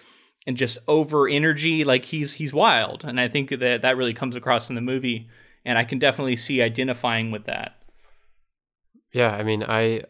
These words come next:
Speaker 2: I actually really agree with what he wrote in because I feel the same way. Like, I, it was, it was kind of a book that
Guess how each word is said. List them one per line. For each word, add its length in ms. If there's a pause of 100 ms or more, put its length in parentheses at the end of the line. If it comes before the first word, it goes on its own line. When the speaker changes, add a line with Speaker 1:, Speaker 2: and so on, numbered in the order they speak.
Speaker 2:
I 180
actually 280
really 520 (220)
agree 360
with 180
what 80
he 60
wrote 240
in 260 (140)
because 640 (480)
I 60
feel 160
the 60
same 220
way. 200
Like, 340
I, 220
it 180
was, 220
it 140
was 160
kind 220
of 60
a 80
book 280
that 380